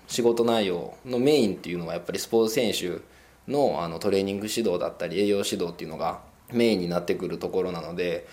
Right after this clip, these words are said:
まあ、そういった地元の小学生だったり中学生、高校生の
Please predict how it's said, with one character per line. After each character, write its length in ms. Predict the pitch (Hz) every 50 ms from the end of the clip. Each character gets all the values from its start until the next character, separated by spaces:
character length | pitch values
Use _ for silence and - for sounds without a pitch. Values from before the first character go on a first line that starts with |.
| - - - _ -
ま 120 | 117 110
あ、 40 | 110
そ 140 | - 131 123
う 40 | 120
い 20 |
っ 40 | -
た 80 | 90
地 100 | 85 90
元 300 | 95 95 98 95 - 104
の 220 | 101 104 101 98 95
小 220 | - - 104 104 101
学 200 | 98 98 - -
生 160 | - 90 82
だ 80 | 80 78
っ 20 |
た 140 | - - 117
り 100 | 110 90
中 200 | - - 98 101
学 200 | 95 92 - -
生、 200 | - - 82 82
高 200 | - 90 90 85
校 220 | 87 - 98 95
生 160 | - - 85 80
の 200 | 85 78 -